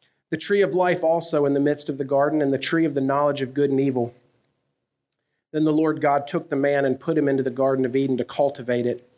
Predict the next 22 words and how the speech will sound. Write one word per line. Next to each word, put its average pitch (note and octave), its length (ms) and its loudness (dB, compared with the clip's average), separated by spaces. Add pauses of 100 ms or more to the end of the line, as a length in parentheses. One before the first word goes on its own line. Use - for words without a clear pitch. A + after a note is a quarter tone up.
(520)
and C3 100 -2
to A#2+ 80 0
keep C3+ 340 -4
it." A2 120 -6 (3250)
The C3 60 0
Lord F3+ 380 0
God D3 340 0
caused D3 420 -2
to D#3+ 60 -8
grow C#3 300 0
every D3+ 360 0
tree D#3 400 0
that C3+ 140 0
is C3 120 0
pleasing D#3 520 0
to D#3 100 -16
the D3 80 -4
sight C3+ 460 -2
and B2+ 160 -6
good B2+ 200 -2
for - 140 -8
food. A2+ 420 -6